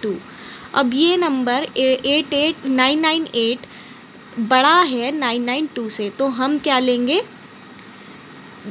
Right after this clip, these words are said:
बड़े वाली डिजिट लेंगे, ठीक है। तो हमारा answer होगा three one six is the answer।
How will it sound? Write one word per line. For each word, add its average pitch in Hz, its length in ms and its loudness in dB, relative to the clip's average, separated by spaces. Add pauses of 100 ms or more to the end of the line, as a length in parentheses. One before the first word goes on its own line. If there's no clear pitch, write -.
(200)
बड़े 269 320 4
वाली 285 360 2 (280)
डिजिट 233 440 -2
लेंगे, 190 440 -8
ठीक 349 160 2
है। 381 100 0
तो 285 160 -4
हमारा 262 340 2
answer 262 300 -2
होगा 254 300 -2 (460)
three 277 340 4 (200)
one 220 380 -2 (180)
six - 460 -2
is 214 160 0
the 214 240 -2 (760)
answer। - 460 -6